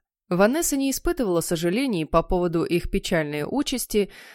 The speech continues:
но и задерживаться здесь не желала. Дикий пляж с белоснежным песком и прозрачной бирюзовой водой в бухте никак не влияли на впечатление.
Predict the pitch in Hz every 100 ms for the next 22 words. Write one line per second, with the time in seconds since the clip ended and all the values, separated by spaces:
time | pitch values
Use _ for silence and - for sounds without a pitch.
0 | - 185 294 330 240 220 262 247 220 214
1 | 175 175 175 185 180 175 180 156 127 -
2 | _ _ - 170 180 175 175 - 220 254
3 | - 180 175 190 190 196 175 170 156 165
4 | - - 285 269 - - - - 226 214
5 | 208 - 165 147 160 170 170 147 143 151
6 | 156 277 247 202 233 226 - 180 - -
7 | - 196 202 330 240 233 202 190 214 226
8 | 196 180 - 185 180 175 151 - 143